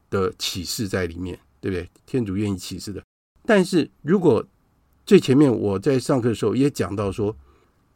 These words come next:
不管是任何宗教，回教是穆罕默德他被启示的，他从来没有说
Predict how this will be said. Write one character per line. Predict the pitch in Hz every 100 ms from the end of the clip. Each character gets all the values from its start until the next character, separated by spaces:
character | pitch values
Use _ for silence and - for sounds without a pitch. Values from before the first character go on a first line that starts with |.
| _ _
不 | 214
管 | 139 98
是 | 151
任 | 143
何 | 104 101
宗 | 107
教， | 104 98 - _ _ _ _ _
回 | - 127
教 | 156 180 92 95 _ _ _
是 | - - 135 123 -
穆 | - 156
罕 | 143
默 | 131 104
德 | 92 90 98 - _ _ _
他 | - 127 123
被 | 147 117
启 | - - 95
示 | 90 135 92
的， | - - _ _ _ _ _ _
他 | 214
从 | 202 160
来 | 165
没 | 175
有 | 147
说 | 92 110 110